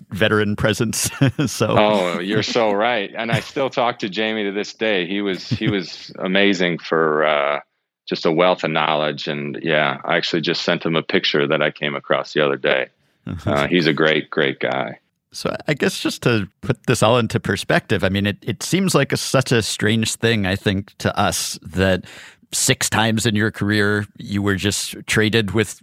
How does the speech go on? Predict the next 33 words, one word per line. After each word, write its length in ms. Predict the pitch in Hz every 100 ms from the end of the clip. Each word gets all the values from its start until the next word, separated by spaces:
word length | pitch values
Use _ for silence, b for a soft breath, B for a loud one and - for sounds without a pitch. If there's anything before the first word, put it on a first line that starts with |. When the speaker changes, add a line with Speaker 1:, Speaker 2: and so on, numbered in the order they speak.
| _
Speaker 1:
no 360 | - 101 107
say 320 | 107 - 104 107
in 100 | 113
the 60 |
matter. 340 | 110 110 110 -
D-, 180 | 107 160
did 240 | - 143
you 100 | 170
ever 200 | 175 -
have 180 | 190 208
a, 240 | 214 190 196
a 80 | 160
no 140 | 170
trade 260 | 175 180 175
clause, 240 | - 170
by 160 | - 170
the 80 | 175
way? 220 | 175 180
Did 160 | - 117
you 100 | 117
ever 200 | 113 117
have 340 | 123 113 - -
any, 200 | 113 120
Speaker 2:
Mm. 220 | - 294
Speaker 1:
any 300 | - 131 113 - b b
veto 320 | 113 120 127
power 260 | 127 127 131
or 80 | 131
anything? 360 | 131 135 131 127 B B -
Speaker 2:
No, 300 | 95 98 98
I 100 | 85
didn't. 320 | 90 92 82
Speaker 1:
No. 200 | 107 98